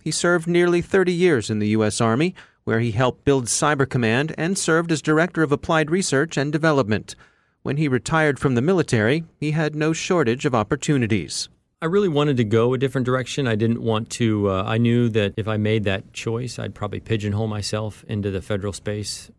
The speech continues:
Speaker 2: uh, the rest of my career, and I'd like to continue to grow and experience new things, and so I wanted to have that flexibility. And I really wanted to work somewhere where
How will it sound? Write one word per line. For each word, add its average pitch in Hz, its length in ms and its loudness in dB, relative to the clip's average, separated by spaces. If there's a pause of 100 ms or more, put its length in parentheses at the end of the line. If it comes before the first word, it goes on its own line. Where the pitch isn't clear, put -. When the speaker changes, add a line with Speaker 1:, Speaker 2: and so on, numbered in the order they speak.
(160)
Speaker 2:
uh, 95 280 -6
the 95 120 -6
rest 101 160 -6
of - 20 -14
my 98 140 -4
career, 107 400 0
and 90 180 -4 (460)
I'd 95 80 -6
like 98 220 -2
to 101 80 -4
continue 101 380 -2
to 101 80 -2
grow 95 340 -2
and 92 100 -4
experience 95 420 -4
new 101 80 -2
things, 95 420 -6
and 90 120 -8
so 101 100 -6
I 92 60 -2
wanted 92 240 -6
to 85 80 -8
have 92 180 -6
that 95 180 -8
flexibility. 107 720 -6 (520)
And 107 260 0
I 123 80 -4
really 175 220 0
wanted 135 220 2
to 104 100 2
work 98 160 -2
somewhere 95 420 0
where 90 380 -2